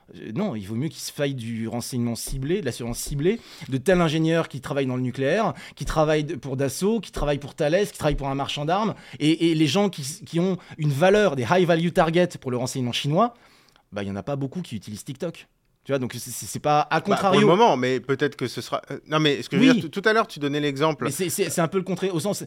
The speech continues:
Speaker 1: c'est, à part TikTok, il n'y a pas beaucoup d'applications développées par les Chinois qui ont réussi à faire une telle pénétration de masse dans les marchés
Speaker 2: Ouais, mais
Speaker 1: occidentaux.
Speaker 2: du coup, toi, est-ce que, euh, toi, t'as ti-, je sais pas si tu utilises TikTok, mais si, si t'avais envie de l'utiliser, tu, tu, ça, ce serait un frein pour toi à l'installer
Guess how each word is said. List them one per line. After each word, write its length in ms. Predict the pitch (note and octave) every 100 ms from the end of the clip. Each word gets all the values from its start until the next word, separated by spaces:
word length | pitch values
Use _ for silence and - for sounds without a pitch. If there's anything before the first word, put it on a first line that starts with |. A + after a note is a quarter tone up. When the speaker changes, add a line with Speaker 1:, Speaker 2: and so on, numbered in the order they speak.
| -
Speaker 1:
c'est, 160 | - C#3+ - -
à 100 | D#3
part 200 | D#3 F#3
TikTok, 480 | - F3+ A3+ A#3+ - _ _ _ -
il 80 | C3
n'y 80 |
a 60 | C3+
pas 300 | - - G#3
beaucoup 200 | F#3+ F#3+
d'applications 720 | D#3 D#3 D#3 E3+ - E3+ E3 B2+
développées 500 | C#3+ C#3+ D3 D#3+ D3+
par 140 | A#2
les 80 | A#2
Chinois 420 | - C3+ F3 A#3 - -
qui 120 | -
ont 40 | C3
réussi 200 | C3+ F#3
à 60 |
faire 160 | E3 D3
une 100 | C3+
telle 200 | G3 F#3+
pénétration 500 | E3 C#3 C3+ C3 C3+
de 80 | B2+
masse 460 | C#3+ G3+ - - -
dans 180 | B2
les 80 | C3+
marchés 220 | C3 -
Speaker 2:
Ouais, 60 | D3+
mais 80 | C#3+
Speaker 1:
occidentaux. 240 | D3+ F3
Speaker 2:
du 20 |
coup, 120 | G3 F3
toi, 340 | E3 E3 D3
est-ce 160 | C3 -
que, 80 | C#3+
euh, 720 | C#3+ B2 A#2 A2+ A2+ A2 A2
toi, 180 | C#3
t'as 100 | C3+
ti-, 140 | A#2+ -
je 80 | -
sais 80 | A#2
pas 120 | B2
si 120 | A#2
tu 120 | -
utilises 220 | A2+ B2
TikTok, 400 | - B2+ F3 F3 D3+
mais 160 | A#2+
si, 160 | A2+ A#2
si 180 | - B2+
t'avais 180 | B2+ C3
envie 160 | D3
de 40 | C#3
l'utiliser, 400 | C3+ C3 C3+ C#3
tu, 220 | - A#2
tu, 100 | -
ça, 140 | - A2+
ce 120 | A#2+
serait 160 | -
un 60 | C4+
frein 260 | - G#3 A3+
pour 160 | F3
toi 140 | - A3
à 120 | F#3
l'installer 460 | D#3 - D#3+ A#3